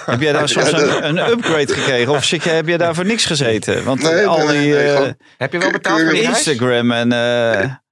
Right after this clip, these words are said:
Speaker 2: Die, die vraag die kreeg ik inderdaad, maar ik heb gewoon keurig betaald, eh.
Speaker 1: Oké.
Speaker 3: Ah, oké.
Speaker 1: Nee, net weer
Speaker 2: Maar
Speaker 1: niet.
Speaker 2: ik ver-, ik verwacht nog, nee, nee, nee, nee.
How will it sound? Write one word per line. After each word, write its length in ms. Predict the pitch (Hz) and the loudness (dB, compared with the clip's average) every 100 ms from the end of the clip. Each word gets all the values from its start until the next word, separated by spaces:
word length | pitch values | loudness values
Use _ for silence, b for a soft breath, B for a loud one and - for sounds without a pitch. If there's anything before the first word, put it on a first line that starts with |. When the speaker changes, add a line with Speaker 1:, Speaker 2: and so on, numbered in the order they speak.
| _ _ - | _ _ -8
Speaker 2:
Die, 340 | - - 165 | -8 -6 -6
die 140 | - 180 | -4 -2
vraag 320 | 185 170 175 | -2 -2 -2
die 120 | 185 | -2
kreeg 300 | 170 175 180 | -2 -2 -2
ik 60 | - | -2
inderdaad, 420 | 131 120 113 135 | -2 0 0 0
maar 120 | 139 131 | 0 0
ik 40 | |
heb 100 | 135 | -2
gewoon 200 | - 127 | -2 -4
keurig 320 | - 135 127 | 0 2 2
betaald, 480 | 110 104 - 90 - | 0 -4 -2 -2 -4
eh. 580 | 92 90 87 - _ - | -4 -4 -6 -14 _ -4
Speaker 1:
Oké. 180 | 156 - | -4 -2
Speaker 3:
Ah, 260 | 123 110 110 | 0 0 -2
oké. 360 | 107 - 76 - _ | -4 -12 -16 -20 _
Speaker 1:
Nee, 340 | - 107 117 | -8 -4 -2
net 180 | 117 117 | -2 -2
weer 80 | 104 | 2
Speaker 2:
Maar 80 | 110 | 2
Speaker 1:
niet. 80 | |
Speaker 2:
ik 60 | 110 | 2
ver-, 200 | 131 120 | 2 2
ik 80 | 127 | 2
verwacht 380 | 135 131 160 - | 2 4 2 0
nog, 140 | 151 | 0
nee, 100 | 139 | 0
nee, 260 | 104 95 95 | 0 0 2
nee, 440 | 90 85 85 85 | 0 0 0 -2
nee. 100 | 82 | -6